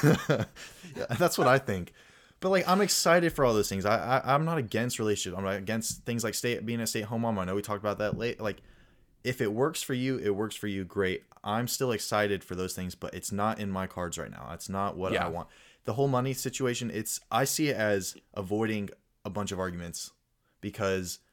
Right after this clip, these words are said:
Speaker 1: if I go and spend any money or they go spend any money, I don't wanna resent them for spending the money I earned or I
Speaker 2: Yeah.
Speaker 1: worked for. Yes, it's ours, but, like, let's say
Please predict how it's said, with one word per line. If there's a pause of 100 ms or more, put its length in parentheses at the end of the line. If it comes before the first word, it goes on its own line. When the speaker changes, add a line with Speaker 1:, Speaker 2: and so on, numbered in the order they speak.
(580)
Speaker 1:
if
I
go
and
spend
any
money
or
they
go
spend
any
money,
I
don't
wanna
resent
them
for
spending
the
money
I
earned (220)
or
I
Speaker 2:
Yeah.
Speaker 1:
worked
for.
Yes,
it's (220)
ours, (240)
but,
like,
let's
say